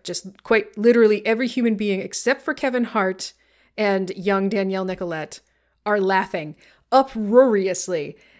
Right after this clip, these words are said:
at watching a naked person manhandled into a room filled with people where he clearly had no intention of going.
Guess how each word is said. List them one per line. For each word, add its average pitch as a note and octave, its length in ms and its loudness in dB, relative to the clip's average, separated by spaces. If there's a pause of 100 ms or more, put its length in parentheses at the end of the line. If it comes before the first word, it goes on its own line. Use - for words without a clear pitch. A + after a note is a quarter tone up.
(560)
at A#3 160 0
watching A3 420 0
a G#3 80 0
naked G#3+ 640 0
person G3+ 600 -2
manhandled G#3 840 0
into A3+ 420 -2
a G3+ 40 4
room G#3+ 360 0
filled G3+ 240 -2
with G3 160 0
people G3+ 260 -2
where F#3+ 140 2
he G3+ 120 -8
clearly G#3 380 -4
had F#3 240 -6
no F#3 240 -4
intention F3 480 -10
of E3 120 -14
going. D3+ 380 -12